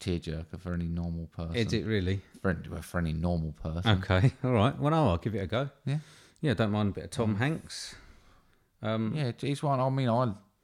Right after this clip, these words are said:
Speaker 1: love Tom Hanks. I love Denzel Washington. Um, great film. Uh, I think it's definitely one of Tom Hanks' better films.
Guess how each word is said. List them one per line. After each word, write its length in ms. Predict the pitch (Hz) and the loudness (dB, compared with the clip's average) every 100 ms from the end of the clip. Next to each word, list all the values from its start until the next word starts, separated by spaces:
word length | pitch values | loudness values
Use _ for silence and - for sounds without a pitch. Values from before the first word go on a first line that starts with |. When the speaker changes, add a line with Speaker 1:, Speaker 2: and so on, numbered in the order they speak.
| - | -8
Speaker 1:
love 260 | 107 110 | -6 -4
Tom 160 | - 101 | -2 0
Hanks. 260 | 101 98 107 | 0 0 -2
I 40 | |
love 220 | 101 98 | -2 -2
Denzel 220 | - 104 98 | -2 -4 -4
Washington. 540 | 101 110 - 92 90 87 _ _ _ _ _ _ _ _ - | -4 -6 -6 -6 -6 -8 _ _ _ _ _ _ _ _ -6
Um, 440 | 95 92 92 92 - - _ _ _ _ _ _ _ _ _ _ - | -4 -2 -2 -4 -10 -20 _ _ _ _ _ _ _ _ _ _ -10
great 320 | 104 107 - | -6 -6 -6
film. 320 | - 90 85 87 _ _ _ _ - | -6 -4 -4 -8 _ _ _ _ -12
Uh, 280 | - 95 87 - | -6 -6 -6 -8
I 60 | |
think 320 | 92 104 92 - | -6 -4 -4 -6
it's 260 | - - - | -10 -16 -8
definitely 420 | 104 95 80 92 | -6 -6 -4 -4
one 260 | 87 92 92 | -4 -4 -4
of 200 | 90 - | -6 -10
Tom 220 | - 92 | -8 -8
Hanks' 300 | 92 90 - | -6 -8 -10
better 300 | - - - | -8 -8 -8
films. 600 | - 98 92 90 90 - | -8 -4 -2 -4 -8 -12